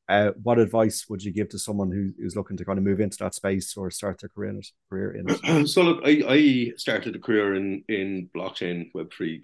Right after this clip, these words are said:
Speaker 2: like, as
Speaker 1: Yeah.
Speaker 2: a non-technical person, right? So, um, really, really could understand and adapt what you could use blockchain for as, as an ops person, as a business person, right?
Speaker 1: Yeah, yeah, yeah.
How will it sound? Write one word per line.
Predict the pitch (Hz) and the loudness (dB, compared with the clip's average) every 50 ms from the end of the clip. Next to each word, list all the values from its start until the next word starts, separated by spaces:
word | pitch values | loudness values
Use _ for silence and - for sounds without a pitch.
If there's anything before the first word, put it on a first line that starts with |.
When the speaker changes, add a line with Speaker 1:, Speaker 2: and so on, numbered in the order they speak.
| - | -12
Speaker 2:
like, | 76 80 80 | -12 -10 -8
as | 87 92 | -4 2
Speaker 1:
Yeah. | 107 117 110 | 4 4 4
Speaker 2:
a | 92 | 4
non-technical | 95 95 92 92 90 - - _ _ _ _ - 92 - | 0 -2 -4 -6 -8 -10 -18 _ _ _ _ -18 -12 -6
person, | 95 92 90 - 98 95 | -4 -4 -4 -4 -6 -4
right? | 101 117 117 - | -4 -4 -4 -4
So, | - 92 87 87 87 - - 101 | -4 -2 -2 -2 -2 -6 -8 -8
um, | 95 92 90 90 90 - _ _ _ _ - - | -6 -6 -4 -6 -8 -8 _ _ _ _ -20 -18
really, | - 64 62 - 98 101 104 107 104 98 101 | -16 -14 -14 -14 -12 -6 -6 -4 -4 -2 -2
really | 101 101 98 92 92 | -2 -2 -2 -2 -2
could | 90 - 98 | -4 -4 -4
understand | 95 95 90 87 - 107 101 98 95 92 | -4 -4 -6 -6 -4 -4 -4 -4 -4 -4
and | 90 87 | -4 -6
adapt | 85 90 92 90 - - - | -4 -4 -6 -6 -6 -10 -6
what | 92 95 90 - | -6 -4 -4 -4
you | 92 | -8
could | - 92 87 87 _ | -8 -8 -10 -10 _
use | 92 95 92 90 87 87 - - - - _ - - - | -6 -4 -4 -4 -4 -6 -8 -12 -14 -20 _ -14 -6 -4
blockchain | 92 90 - - 98 90 90 87 - | -4 -4 -4 -4 -4 -4 -4 -4 -2
for | - 90 90 92 87 | -2 0 0 2 0
as, | 87 87 87 82 - - | -2 -4 -6 -10 -10 -10
as | 92 82 | -10 -8
an | 87 90 | -8 -8
ops | 87 87 85 - - | -8 -8 -8 -8 -8
person, | - 85 - - 87 | -8 -6 -6 -6 -10
as | 82 82 | -10 -10
a | 85 | -8
business | 92 92 90 90 90 | -6 -6 -6 -6 -8
person, | - - 85 85 82 - 87 95 | -8 -8 -8 -8 -8 -8 -2 2
right? | 98 | 2
Speaker 1:
Yeah, | 95 95 | 4 4
yeah, | 92 92 92 92 | 4 2 2 2
yeah. | 92 90 90 90 | 0 0 -2 -2